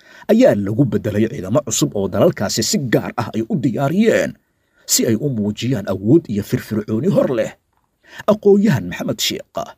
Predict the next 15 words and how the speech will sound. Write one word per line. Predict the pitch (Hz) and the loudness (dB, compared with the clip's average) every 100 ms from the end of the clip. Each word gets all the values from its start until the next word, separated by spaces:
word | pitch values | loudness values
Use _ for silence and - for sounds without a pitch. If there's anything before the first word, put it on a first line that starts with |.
| _ _ _ _ _ - | _ _ _ _ _ 0
oo | 175 | 2
ka | - | 2
mid | 190 123 | 2 0
ah | 107 - | -4 -8
aqoonyahanada | - 95 92 87 117 101 | -6 -6 -4 0 0 0
Soomaaliyeed | - 87 78 85 110 135 | -4 -6 -10 -2 2 2
ee | 104 | 0
xog | - - 98 | -6 -8 -6
ogaalka | - 151 113 104 - | -2 0 0 -2 0
u | 208 | 0
ah | 117 - | 0 -2
arrimaha | 101 82 131 107 | -4 0 0 2
amniga | 285 185 120 110 | 0 2 2 2
iyo | 98 | 0
siyaasadda, | - 127 117 254 139 | 0 0 4 2 4